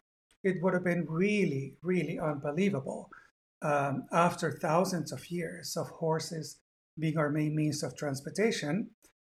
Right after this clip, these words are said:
to say that within fifteen years, cars would disrupt the horse. But in fact, it did happen. It did happen in some places like New York within thirteen years. Um,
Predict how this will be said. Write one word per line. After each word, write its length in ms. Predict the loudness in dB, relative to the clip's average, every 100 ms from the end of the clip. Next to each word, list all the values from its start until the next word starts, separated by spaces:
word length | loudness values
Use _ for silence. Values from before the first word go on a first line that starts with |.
| _
to 120 | -2
say 400 | 0 4 4 6
that 240 | 4 2 2
within 300 | 0 2 0
fifteen 480 | -4 -6 -4 -2 2
years, 500 | 4 4 2 -2 -8 -20 _ _ _
cars 500 | 4 8 8 6 4
would 140 | -2 -2
disrupt 580 | -2 2 4 4 0 -14 -16 _ -4
the 100 | 0
horse. 420 | 2 2 0 -10 -16 _ _ _ _ -10
But 220 | 4 6
in 100 | 6
fact, 380 | 6 6 6 4
it 340 | -2 2 4
did 200 | 6 4
happen. 480 | 4 -2 -2 -8 -12 -16 _ _
It 140 | -6
did 200 | 0 2
happen 540 | 4 2 4 2 2 -2 -14 _
in 160 | 0 0
some 300 | 2 2 2
places 480 | 0 0 0 -4 -4
like 220 | -4 0
New 100 | 0
York 500 | 0 2 2 0 -6 -20 _ _
within 280 | 0 2 0
thirteen 500 | -2 -4 -4 -4 -2
years. 460 | -2 -6 -8 -10 -6
Um, 300 | 0 2 2